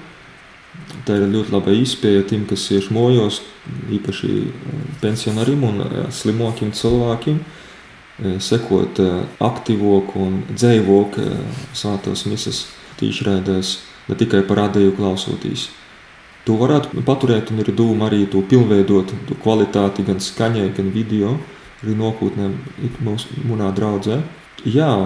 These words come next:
tos iespējas, ko piedāvā internets. Šobrīd, ā, esot, ā, šo pandēmijas laikā,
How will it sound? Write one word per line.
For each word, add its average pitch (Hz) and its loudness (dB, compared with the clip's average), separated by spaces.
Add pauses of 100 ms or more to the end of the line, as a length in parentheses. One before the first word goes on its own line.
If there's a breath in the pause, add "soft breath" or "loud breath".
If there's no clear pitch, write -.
(140)
tos 113 0
iespējas, - 2
ko 117 2
piedāvā 123 6
internets. - 2 (320)
Šobrīd, 110 6
ā, 98 4 (100)
esot, 104 2
ā, 101 2 (800)
šo - -2
pandēmijas 110 2
laikā, 120 2